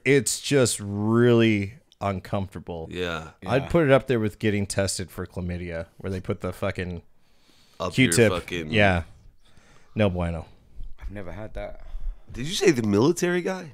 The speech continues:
Speaker 1: Yeah, so we, so there's a couple of tests that you could have done. Uh,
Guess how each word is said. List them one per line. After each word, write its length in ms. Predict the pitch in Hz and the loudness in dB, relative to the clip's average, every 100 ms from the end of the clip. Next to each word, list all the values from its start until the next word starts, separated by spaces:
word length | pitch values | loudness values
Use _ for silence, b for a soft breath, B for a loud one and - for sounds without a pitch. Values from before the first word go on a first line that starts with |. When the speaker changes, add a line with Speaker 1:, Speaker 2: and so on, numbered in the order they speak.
| _ _ | _ _
Speaker 1:
Yeah, 240 | 135 123 | 4 6
so 480 | 107 - 151 139 139 | 4 8 8 8 6
we, 460 | 104 117 123 139 - 120 | -2 -16 -10 -10 -10 -8
so 180 | - 151 | -4 0
there's 200 | 139 120 | 0 2
a 40 | |
couple 200 | 175 165 | 0 0
of 60 | 120 | 0
tests 260 | 127 - | 0 0
that 100 | 113 | -2
you 100 | 110 | -2
could 120 | 107 | 0
have 120 | 98 92 | 0 0
done. 360 | 101 98 98 - | 0 0 -2 -6
Uh, 280 | 117 101 95 | -4 -2 -2